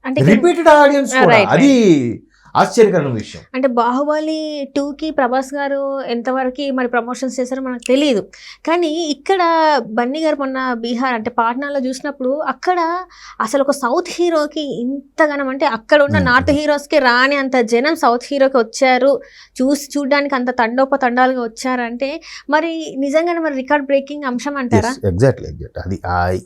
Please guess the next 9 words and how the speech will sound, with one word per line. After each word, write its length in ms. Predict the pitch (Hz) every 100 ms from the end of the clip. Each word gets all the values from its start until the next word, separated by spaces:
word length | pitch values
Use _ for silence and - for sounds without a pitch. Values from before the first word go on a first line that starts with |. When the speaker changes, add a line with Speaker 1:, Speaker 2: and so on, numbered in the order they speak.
| 92
Speaker 2:
ఆ 440 | 92 98 98 95
ప్లాట్‌ఫామ్ 720 | 190 - 95 240 - 196 185
క్రియేట్ 380 | 175 139 160 -
చేసుకున్నాడు 460 | 151 - 165 117 78
ఆయన. 160 | - - _ _ 254
Speaker 1:
మ్మ్. 240 | 233 208 214
Speaker 2:
చేసుకున్నాడు, 640 | 214 - - 196 190 277 277 _ _ -
నిలబెట్టుకోవడం 720 | 117 127 214 302 - 226 208
కష్టం. 320 | 214 117 -